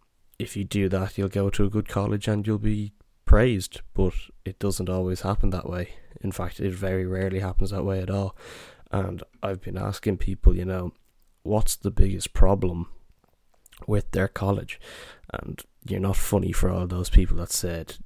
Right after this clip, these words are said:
"Oh, the biggest problem is going to college with you." So thanks for that.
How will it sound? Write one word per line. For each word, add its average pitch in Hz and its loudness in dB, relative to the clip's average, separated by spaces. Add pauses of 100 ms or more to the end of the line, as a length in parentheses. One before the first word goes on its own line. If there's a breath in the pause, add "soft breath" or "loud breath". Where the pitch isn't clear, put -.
"Oh, 104 0
the - -18
biggest 101 6
problem 92 8
is 90 -4
going 90 -4
to - -8
college 90 -2
with - 4
you." 90 -2
So - 0 (200)
thanks 87 -6
for 82 -10
that. 82 -8